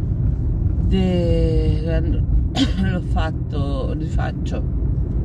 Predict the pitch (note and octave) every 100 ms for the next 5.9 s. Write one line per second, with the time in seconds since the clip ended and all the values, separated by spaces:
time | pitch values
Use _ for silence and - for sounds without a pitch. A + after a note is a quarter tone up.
0 | - - - - - - - - - E4+
1 | - - F4 - - - - - - -
2 | - - - - - - - - - -
3 | D#3 C#3 B2+ A2+ - - - - F3+ -
4 | - C3 C3 E3+ F3 E3+ F#3 F#3+ F3+ F3+
5 | - F3 D#3+ D#3+ - C3+ C#3+ C3+